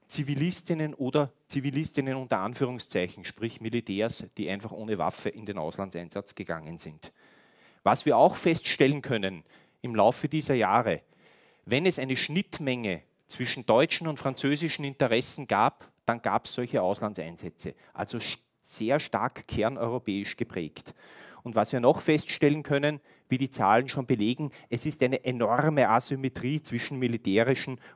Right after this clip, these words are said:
und zivilen Kapazitäten da. Was ist jetzt das Problem?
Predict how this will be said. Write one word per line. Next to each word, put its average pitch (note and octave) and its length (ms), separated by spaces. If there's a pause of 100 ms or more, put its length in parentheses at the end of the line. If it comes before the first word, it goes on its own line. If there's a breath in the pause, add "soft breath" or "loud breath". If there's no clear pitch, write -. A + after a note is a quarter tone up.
und C3+ 180
zivilen A#2 440
Kapazitäten G2+ 760
da. D2+ 280 (540 soft breath)
Was B2+ 160
ist D#3+ 140
jetzt - 220
das F3 120
Problem? B2+ 440